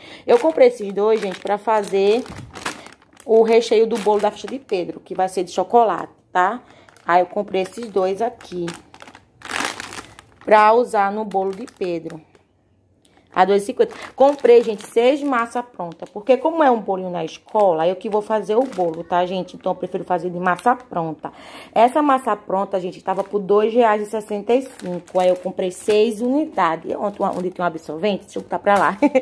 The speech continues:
<laughs> Seis unidades dessa massa aqui de bolo, massa pronta. Aí, deixa eu vir pra cá. Aqui, gente, a gente consome dez fubá.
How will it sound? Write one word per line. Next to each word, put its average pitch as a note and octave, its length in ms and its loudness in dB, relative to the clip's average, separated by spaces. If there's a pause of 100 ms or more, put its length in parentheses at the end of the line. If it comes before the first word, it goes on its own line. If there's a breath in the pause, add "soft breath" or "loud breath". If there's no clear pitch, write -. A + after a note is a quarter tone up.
(160)
<laughs> - 480 -2
Seis A3+ 260 6
unidades A3 600 2
dessa F#3+ 580 -4 (880 soft breath)
massa F#3+ 420 0
aqui G3 300 -12
de F#3 140 -10
bolo, E3+ 520 -4 (180)
massa E3+ 240 -6
pronta. D#3+ 520 -6 (680)
Aí, F3+ 240 2
deixa F#3 240 -6
eu F#3 40 -8
vir F#3 120 -12
pra A3 220 0
cá. G#3 300 -18 (1400)
Aqui, C4 440 0
gente, G#3+ 240 -8
a G#3+ 60 0
gente G#3+ 240 -8
consome A3 400 -6
dez G#3+ 340 2
fubá. F#3 580 -2